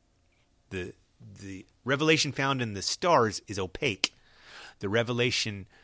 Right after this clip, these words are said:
found in Scripture is much more clear. It's far superior. So here's what it says in the first chapter of Second Peter, verse nineteen. "We have the prophetic word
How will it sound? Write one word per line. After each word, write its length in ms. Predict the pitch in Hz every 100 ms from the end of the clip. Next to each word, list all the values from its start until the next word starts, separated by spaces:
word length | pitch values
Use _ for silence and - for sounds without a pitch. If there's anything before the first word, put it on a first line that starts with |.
| - - - -
found 220 | 123 113
in 100 | 104
Scripture 640 | - - 214 - 90 98 - _ _ _
is 180 | 104 104
much 240 | 107 -
more 140 | 95
clear. 420 | 90 - 196 120 78
It's 180 | 80
far 220 | - 143 120
superior. 640 | - - - 156 76 65 -
So 320 | - 90 73 - _ _ _ _ _ _ _ _ - -
here's 240 | - 143 -
what 80 | 127
it 60 |
says 320 | - 117 110
in 100 | 110
the 80 | 92
first 240 | - 120 - _ _ -
chapter 320 | 110 110 101
of 80 | 87
Second 240 | 120 123
Peter, 300 | - 85 82 - _ _ _ _ _ -
verse 180 | 107
nineteen. 460 | 110 110 - 87 87 - _ _ - - - - -
"We 180 | 123 156
have 400 | 123 123 117 98
the 140 | 107
prophetic 840 | - - - - 160 160 - - -
word 720 | 110 104 120 101 82 78 82